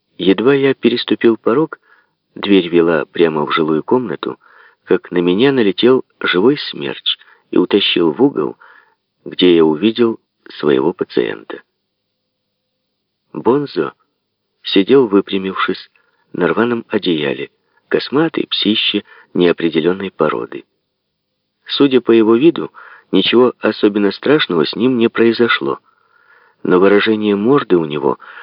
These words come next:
было самое страдальческое и полное жалости к себе. Вокруг звенели озабоченные голоса, и разобрать хоть что-нибудь в этом общем хоре было невозможно. И я решил прямо заняться осмотром.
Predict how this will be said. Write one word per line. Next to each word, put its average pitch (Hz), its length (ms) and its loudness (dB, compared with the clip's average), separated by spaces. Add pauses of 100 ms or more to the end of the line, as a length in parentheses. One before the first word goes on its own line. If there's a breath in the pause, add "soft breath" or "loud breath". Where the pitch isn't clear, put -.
(140)
было 101 240 2
самое 120 380 0
страдальческое 120 920 2
и - 180 -2
полное 127 500 0
жалости 80 500 -2
к - 100 -14
себе. - 340 -4 (880)
Вокруг 110 420 2
звенели 107 600 2
озабоченные 104 640 0
голоса, 95 520 -2 (420 loud breath)
и 107 80 4
разобрать 95 520 2
хоть - 260 -4
что-нибудь 90 760 -2
в 82 60 2
этом 85 340 0
общем - 420 0
хоре 123 440 0 (360 loud breath)
было 104 200 2
невозможно. 87 720 -4 (1080)
И 85 100 0
я 95 140 4
решил 127 340 2
прямо 98 380 0
заняться 92 460 -2
осмотром. 64 580 -10